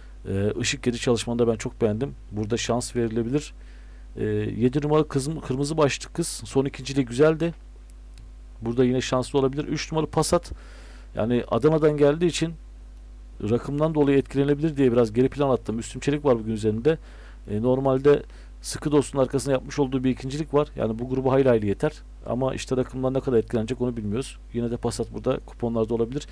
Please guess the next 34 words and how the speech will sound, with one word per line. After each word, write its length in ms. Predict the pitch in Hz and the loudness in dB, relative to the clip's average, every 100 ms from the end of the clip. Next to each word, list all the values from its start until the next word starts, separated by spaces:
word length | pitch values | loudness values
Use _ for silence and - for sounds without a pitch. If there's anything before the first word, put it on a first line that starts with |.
| - - - - | -16 -18 -16 -6
Bir 80 | 135 | 2
de 140 | 135 | 2
bir 120 | 139 | 2
numara 200 | 120 123 | 2 0
Gökkara 480 | 127 135 127 127 104 | 2 2 2 2 2
diyeceğim. 320 | 92 131 139 - - - - - - - | 0 0 0 -2 -20 -20 -20 -20 -18 -8
E, 240 | 104 104 120 | -2 -2 0
burada 340 | 104 123 127 | 0 2 2
son 220 | - 127 | 2 -4
sıradan 280 | 110 98 117 | -2 -2 -2
şans 360 | 120 120 117 123 | -2 -4 -2 -2
verdim. 220 | 117 120 | -2 -2
Dokuz, 320 | 117 - 117 | -4 -6 2
beş, 380 | 131 131 - - - - - - - | 4 4 0 -8 -16 -18 -18 -18 -2
yedi, 380 | 110 113 135 139 | 0 2 0 -2
üç, 280 | - 123 - | -10 -10 -2
bir. 280 | 127 110 - - - - | -2 -2 -10 -18 -16 -10
Benim 180 | 104 104 | -6 -4
burada 160 | 104 | -4
şans 340 | 104 110 107 98 | -2 -4 -4 -4
verdiğim 280 | 95 - - | -2 -4 -6
isimler. 460 | 92 104 101 92 - - - - - - - - - - - - - - - - - - - - - - - - - - | -10 -6 -6 -6 -12 -18 -20 -20 -20 -20 -18 -18 -18 -18 -18 -18 -20 -18 -18 -18 -18 -18 -18 -18 -18 -18 -18 -18 -18 0
Evet, 200 | 143 160 | 2 4
dokuzuncu 440 | 151 147 151 156 160 | 2 -2 -4 0 0
ve 60 | |
son 220 | 151 170 160 | 2 0 0
koşu 240 | 147 160 | -2 -2
satış 400 | - 143 139 - | -2 -2 -2 -2
bir 140 | 160 | -2
bir 40 | 139 | -2
koşu. 300 | 127 147 143 | -4 -4 2
Dört 200 | 147 147 | 2 2
büyük 180 | 131 139 | -2 2
Araplar 420 | 123 - 160 | 2 4 2